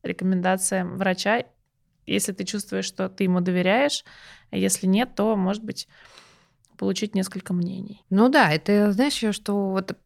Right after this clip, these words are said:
Speaker 2: последняя тоже такая тенденция очень правильно идёт от врачей, в том числе и не только от врачей, не перекладывать ответственность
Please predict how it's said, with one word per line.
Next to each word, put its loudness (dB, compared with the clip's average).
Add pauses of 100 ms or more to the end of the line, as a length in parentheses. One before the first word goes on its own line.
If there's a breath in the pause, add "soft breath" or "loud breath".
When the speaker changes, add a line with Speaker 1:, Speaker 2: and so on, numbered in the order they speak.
(280)
Speaker 2:
последняя 4
тоже -2
такая -2
тенденция 2
очень -6
правильно 4
идёт -4
от -10
врачей, -4
в -8
том 0
числе -2
и 2
не 2
только 0
от -10
врачей, -6 (500 loud breath)
не 8
перекладывать 0 (100)
ответственность 2